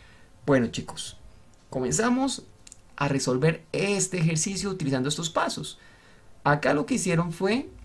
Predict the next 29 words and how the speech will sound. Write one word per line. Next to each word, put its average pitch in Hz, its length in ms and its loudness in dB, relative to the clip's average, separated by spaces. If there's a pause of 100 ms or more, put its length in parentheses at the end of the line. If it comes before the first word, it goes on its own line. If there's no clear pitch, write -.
(120)
agrupar, 131 720 4 (100)
digamos, 131 560 0 (240)
los 135 160 -2
que 143 80 2
tengan 139 440 2
A 190 220 4
con 139 160 0
los 123 140 -4
que 131 80 -4
tengan 120 360 0
A. 254 200 -2 (160)
O - 40 -16
sea, 120 140 -4
me 117 80 -4
quedaría 117 220 0
así. 127 280 -2 (360)
Menos, 180 380 0
entre 185 160 -2
paréntesis, 143 400 2
ocho 139 320 0
A 147 80 4
menos 147 260 4
cinco 113 400 -2
A, 156 180 -2 (320)
dos 127 240 2
B 151 160 2
menos 131 260 2
cuatro 107 300 -2
B. 101 180 -4